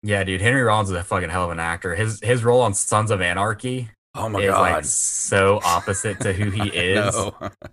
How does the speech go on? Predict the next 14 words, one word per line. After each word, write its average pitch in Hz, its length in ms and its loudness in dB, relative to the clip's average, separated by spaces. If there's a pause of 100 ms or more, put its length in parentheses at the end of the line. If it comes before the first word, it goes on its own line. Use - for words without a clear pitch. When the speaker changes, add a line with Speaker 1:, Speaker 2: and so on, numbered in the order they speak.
(240)
Speaker 2:
Well, 151 100 4
that's 151 120 -4
why 160 200 4
he 123 80 0
does 113 380 2
those 87 300 -2
kind 87 220 0
of 78 80 -4
roles. 73 320 -6
Did 110 140 0
you 160 60 4
ever 165 140 2
see, 147 460 -4
um, 107 480 -2